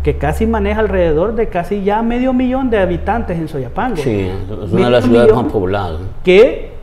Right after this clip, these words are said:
Speaker 1: te pueden definir una elección presidencial.
Speaker 2: Ujú.
Speaker 1: Si es así, ¿por qué a Soyapango lo tratan discriminadamente?
Speaker 2: Sí.
Speaker 1: El gobierno central no le apuesta
Speaker 2: Municipio
Speaker 1: a Soyapango.
Speaker 2: irrelevante, ¿no?
Speaker 1: Sí, municipio irrelevante, no les hacen obras,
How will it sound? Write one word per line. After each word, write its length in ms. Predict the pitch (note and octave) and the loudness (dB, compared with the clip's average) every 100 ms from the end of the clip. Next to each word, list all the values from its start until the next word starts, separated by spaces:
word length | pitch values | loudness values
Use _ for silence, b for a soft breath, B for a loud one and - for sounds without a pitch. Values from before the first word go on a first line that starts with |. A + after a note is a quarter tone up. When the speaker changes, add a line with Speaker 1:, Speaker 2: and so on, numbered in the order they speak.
| - | -4
Speaker 1:
te 140 | E3+ | -2
pueden 380 | D3+ F3 G3 A#3+ | -2 2 2 4
definir 480 | A3 F3+ G3 A3 B3 A3 | 2 2 0 0 -2 -2
una 220 | A3+ A3 | -2 -2
elección 420 | F3+ D#3 G3+ G3 | -2 -2 -4 -4
presidencial. 840 | E3 D3+ D3+ B2+ C3 - F#3 C#3+ - - - - | -4 -4 -4 -6 -6 -4 -2 -4 -8 -14 -10 -6
Speaker 2:
Ujú. 140 | G2 F2+ | -6 -4
Speaker 1:
Si 220 | F#2+ F#3+ C4 | 2 4 4
es 200 | F4 E4+ | 4 0
así, 420 | D4 F3 A#3 - - - - - - | 0 0 -2 -4 -12 -14 -14 -12 -4
¿por 340 | - G3+ F#3 F#3 | 6 6 6 2
qué 140 | A#3+ | 0
a 100 | B3+ | 0
Soyapango 580 | - A#3 A3 A3 A#3+ B3+ | 2 2 2 -2 -4 -2
lo 200 | A#3+ A#3+ | 0 -2
tratan 540 | A#3+ A#3+ B3+ B3+ B3+ B3 - - - - - - - G3+ | -2 -4 -4 -2 -4 -6 -10 -10 -12 -12 -12 -10 0 2
discriminadamente? 1080 | A#3 A#3 B3 B3 B3+ B3+ C4 F4 F4+ - - - - - - | 2 0 0 -2 -2 -2 0 0 0 -2 -4 -8 -12 -12 -4
Speaker 2:
Sí. 80 | A2+ | 0
Speaker 1:
El 140 | G#3 | 4
gobierno 420 | G#3+ G#3+ A3+ B3+ | 6 8 6 4
central 520 | A#3 A#3+ A3+ A#3+ D4+ C#4 | 0 -4 -4 -2 -2 -2
no 220 | F3+ G3 | 0 0
le 100 | A#3 | 0
apuesta 300 | A3 - G#3 | -2 0 4
Speaker 2:
Municipio 260 | C3 B2+ C#3+ | 4 4 4
Speaker 1:
a 20 | - | 6
Soyapango. 200 | C#3+ A#2 | 6 6
Speaker 2:
irrelevante, 580 | A2 G2+ F#2+ B2+ G#2+ F#2+ | 6 4 4 2 0 -2
¿no? 140 | D#2+ F2+ - | -2 -4 -2
Speaker 1:
Sí, 200 | C4+ C4+ | -2 0
municipio 560 | G3+ A3+ G#3 G#3+ A3+ C4+ | 2 2 2 0 2 4
irrelevante, 720 | B3 A#3+ B3 D#4 E4 D#4 D4 | 6 6 6 4 2 0 0
no 160 | A3+ A#3+ | 2 2
les 120 | A#3 | 2
hacen 280 | A3 A3 A3+ | 2 0 4
obras, 520 | D#4 D#4 D#4 D4+ C4+ | 4 4 4 0 -2